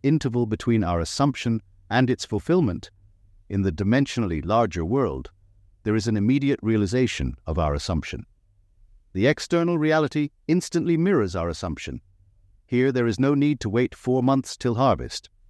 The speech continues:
See John four thirty-five. We look again as though we saw, and lo and behold, the fields are already white to harvest. In this dimensionally larger world, "Ye shall not need to fight.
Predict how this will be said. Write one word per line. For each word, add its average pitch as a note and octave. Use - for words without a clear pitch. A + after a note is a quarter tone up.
See F#2+
John D2+
four D#2
thirty-five. D2+
We A#2
look D3+
again C#3
as F#2
though A#2+
we C3+
saw, A2+
and G#2+
lo D3
and D3
behold, B2+
the A2+
fields C3+
are A#2
already C3
white A2+
to F2
harvest. F2
In C#3
this E3
dimensionally C3+
larger G2+
world, D#2
"Ye G2
shall A#2
not D#3+
need D#3
to B2
fight. -